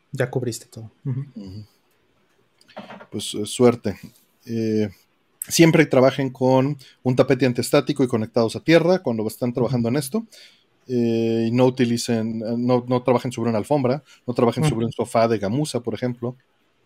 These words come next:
Speaker 1: Mm.
Speaker 2: ¿No?
Speaker 1: Eh, por cierto, ya llegó mi fusible de mi Sega C D.
Speaker 2: Ah, qué bien.
Speaker 1: Este,
Speaker 2: ¿Llegaron los
Speaker 1: junto
Speaker 2: capacitores?
Speaker 1: con,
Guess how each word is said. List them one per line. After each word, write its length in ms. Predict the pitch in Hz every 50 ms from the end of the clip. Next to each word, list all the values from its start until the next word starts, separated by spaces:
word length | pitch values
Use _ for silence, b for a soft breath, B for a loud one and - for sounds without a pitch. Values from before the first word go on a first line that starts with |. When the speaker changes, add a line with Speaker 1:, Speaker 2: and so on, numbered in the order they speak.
| _ _ _ -
Speaker 1:
Mm. 80 | 160 156 135 135 - _ B B B B B
Speaker 2:
¿No? 120 | 123 160
Speaker 1:
Eh, 260 | - 151 151 185 170 -
por 220 | - - 165 -
cierto, 280 | - - 185 180 - 180
ya 160 | 165 175 180
llegó 340 | 170 180 160 156 165 165 165
mi 100 | 170 160
fusible 560 | 160 - 143 131 - 151 151 147 151 147 135
de 300 | 127 127 123 123 120 120
mi 300 | 120 120 120 120 120 117
Sega 240 | - - 139 139 135
C 120 | - 139
D. 200 | 120 117 117 - _ _ _ _ _ _ - _ -
Speaker 2:
Ah, 200 | - 190 233 240
qué 80 | 233 202
bien. 220 | 196 214 214 220
Speaker 1:
Este, 360 | 214 - 123 123 123 123 120 -
Speaker 2:
¿Llegaron 180 | 147 156 185 196
los 80 | 170
Speaker 1:
junto 160 | - 143 135 127
Speaker 2:
capacitores? 400 | 139 127 135 180 254 123 - -
Speaker 1:
con, 80 | _